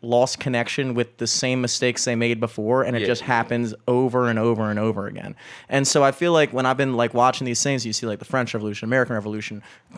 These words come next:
Speaker 1: Russian Revolution, Chinese Revolution, it's just, like, every fucking, like, it's happened. And, and the other thing is, is it happens kind of simultaneously across the world too. Like, the French Revolution happened at the same time as the American Revolution.
Speaker 2: Yeah.
Speaker 1: And the weird thing about,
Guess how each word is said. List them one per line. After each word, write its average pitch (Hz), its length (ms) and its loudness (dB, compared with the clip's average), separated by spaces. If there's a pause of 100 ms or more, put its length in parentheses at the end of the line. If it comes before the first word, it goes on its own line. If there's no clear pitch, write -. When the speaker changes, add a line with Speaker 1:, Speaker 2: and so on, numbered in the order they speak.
Speaker 1:
Russian 131 340 0
Revolution, 110 420 -4
Chinese 135 360 0
Revolution, 113 360 -6
it's 113 100 -8
just, 123 100 -8
like, 107 140 -8 (300)
every 165 380 -4
fucking, 151 400 -2
like, 135 180 -2
it's - 140 -6
happened. 160 320 0
And, 165 160 4
and 160 160 4
the 139 60 -2 (140)
other 233 220 6
thing 151 200 0
is, 139 180 2
is 143 100 0
it - 100 2
happens 175 600 0 (480)
kind 233 260 2
of 220 40 0
simultaneously 170 800 2
across 127 420 0
the 110 80 -6
world 117 420 0
too. 107 360 -2 (240)
Like, 131 180 2
the 151 60 0
French 180 300 0
Revolution 170 420 2
happened 131 360 -2
at 113 80 -6
the - 40 -8
same 123 280 -2
time 117 240 0
as 107 80 -4
the 107 40 -6
American 98 360 -8
Revolution. - 600 -12
Speaker 2:
Yeah. 131 180 -8 (180)
Speaker 1:
And 160 120 4
the 165 60 6
weird 214 240 4
thing 202 160 0
about, 147 400 2